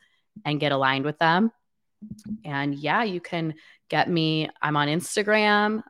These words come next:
You can get my Fearless Sellers podcast. And then my website is A M Z insiders dot com.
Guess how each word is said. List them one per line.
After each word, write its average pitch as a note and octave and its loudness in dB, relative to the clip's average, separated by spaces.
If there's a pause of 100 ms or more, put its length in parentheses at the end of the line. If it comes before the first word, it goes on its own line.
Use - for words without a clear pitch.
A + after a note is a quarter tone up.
You D3+ -8
can C#3+ -4
get D3+ -2
my D3 -2
Fearless D3+ -2
Sellers C#3+ 0
podcast. F#3+ -2
And E3 -2
then D#3 -2
my C#3 -2
website C#3+ -2 (320)
is C3+ -4 (140)
A D#3 2
M D#3 4
Z D3 -2
insiders D3 -2
dot B2 -4
com. C#3+ -2